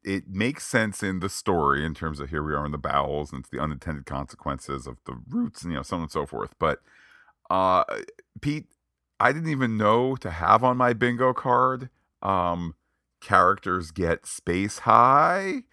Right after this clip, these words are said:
and trip and all of that. Like, this was already a bonkers episode, let's just say, with the holodeck stuff. And this is a bonkers episode where all of a sudden uniforms need to come off and all that. Although that's, you know, it, it, it's played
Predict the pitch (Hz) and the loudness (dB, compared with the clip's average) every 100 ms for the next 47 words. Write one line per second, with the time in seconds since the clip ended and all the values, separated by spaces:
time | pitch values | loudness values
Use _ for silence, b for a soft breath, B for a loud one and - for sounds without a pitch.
0 | B B 98 92 78 - - 98 123 - | B B -4 -2 -4 -10 -6 -2 -2 -2
1 | 101 98 98 90 90 92 - 85 76 - | -4 0 -2 -2 -2 -2 -2 -2 -4 -10
2 | b b - 127 160 143 127 110 110 110 | b b -6 -6 -4 2 4 4 2 2
3 | 101 95 98 101 98 90 87 87 - 87 | -2 0 -2 -2 -4 -2 -6 -6 -2 0
4 | 80 76 - b b 95 98 95 90 - | 0 -4 -12 b b -6 -4 -6 -8 -2
5 | 80 82 80 - 82 90 87 73 64 - | 0 0 -4 -6 -2 -2 0 -2 -6 -8
6 | - 67 58 - _ b b - 90 78 | -6 -4 -4 -10 _ b b -8 -8 -4
7 | 90 - - _ - 87 80 95 104 95 | -6 -6 -18 _ -12 -8 -2 -2 -2 -4
8 | 92 87 87 95 85 78 85 85 85 90 | -4 -6 -4 0 0 0 -2 -2 -4 -4
9 | 82 82 76 b b b 95 98 104 95 | -4 -6 -8 b b b -6 -4 -2 -4
10 | 85 92 78 - 90 85 82 85 82 76 | -4 -8 -10 -8 -6 -4 -4 -4 -4 -4
11 | 76 76 69 71 - 80 76 73 76 - | -4 -4 -4 -6 -8 -8 -4 -4 -6 -12
12 | 78 67 65 - 76 - 69 _ 78 - | -14 -12 -12 -12 -12 -14 -16 _ -14 -14
13 | - 98 87 80 | -6 -2 -2 -4